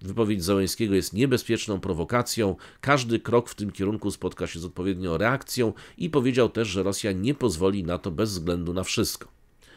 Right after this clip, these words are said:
No tak powiedział, tak? Powiedział też, że widzi rolę Rosji w poszukiwaniu kompromisu w konflikcie na Bliskim Wschodzie, bo to jest jeszcze kolejne. Powiedział, że jesteśmy w kontakcie z państwem położonym w Palestynie. To akurat wiemy, bo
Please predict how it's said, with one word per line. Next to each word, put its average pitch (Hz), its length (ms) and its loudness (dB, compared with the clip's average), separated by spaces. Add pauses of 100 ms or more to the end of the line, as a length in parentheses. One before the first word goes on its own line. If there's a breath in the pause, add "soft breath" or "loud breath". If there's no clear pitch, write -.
(460 loud breath)
No 359 60 2
tak - 160 6
powiedział, 92 400 4
tak? - 340 -2 (320 loud breath)
Powiedział 160 360 6
też, 147 180 4
że 123 140 4
widzi 120 280 2
rolę 117 240 8
Rosji 113 340 2
w - 60 -14
poszukiwaniu 110 600 0
kompromisu 123 720 2
w - 80 -12
konflikcie 104 460 -4
na 92 120 0
Bliskim 85 380 -6
Wschodzie, 127 500 4 (280 loud breath)
bo 90 80 -4
to 101 100 -2
jest 90 140 0
jeszcze 85 240 -6
kolejne. 113 560 0 (280 loud breath)
Powiedział, 135 380 6
że 107 120 4
jesteśmy 113 400 0
w - 40 -8
kontakcie 107 480 -2
z - 60 -8
państwem 104 400 -2
położonym 92 360 0
w - 60 -10
Palestynie. 113 600 2 (160)
To - 140 0
akurat 113 340 2
wiemy, 101 320 2
bo 87 260 -2